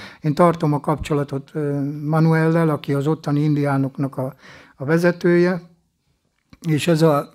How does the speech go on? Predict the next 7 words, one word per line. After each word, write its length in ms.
ö, 320
az 80
ember 380
volt 260
olyan 200
aranyos, 440
hogy 180